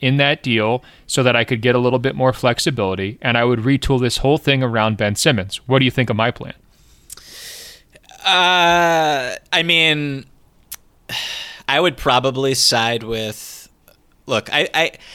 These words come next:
Speaker 2: you know, I think that what he's going to do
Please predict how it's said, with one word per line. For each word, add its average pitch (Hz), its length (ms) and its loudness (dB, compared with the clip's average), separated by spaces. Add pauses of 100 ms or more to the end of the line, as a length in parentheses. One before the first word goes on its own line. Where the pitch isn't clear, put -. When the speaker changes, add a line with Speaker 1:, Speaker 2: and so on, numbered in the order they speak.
(200)
Speaker 2:
you 139 120 -2
know, 143 160 4
I 135 120 0
think 196 320 -4
that 139 400 2 (180)
what 113 180 -2
he's 120 180 -2
going 110 340 -4
to 110 120 -8
do 101 400 -2